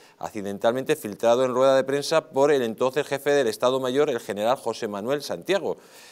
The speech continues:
El juez Presencia, actualmente sometido a exámenes psicológicos por la Fiscalía, la juez Corocillán, denunciada,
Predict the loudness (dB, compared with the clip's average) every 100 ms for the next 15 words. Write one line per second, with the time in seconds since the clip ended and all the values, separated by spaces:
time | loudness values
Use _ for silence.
0 | -8 -4 -2 0 0 0 0 -2 -6 -10
1 | -20 -18 -8 -6 -6 -4 -4 -4 -4 0
2 | 0 0 -2 -2 -4 -6 -4 -4 -4 -6
3 | -6 -4 -6 -4 -2 0 0 -4 -8 -20
4 | -20 -8 -8 0 -2 2 2 2 0 -2
5 | -4 0 2 0 -6 -2 0 2 2 -2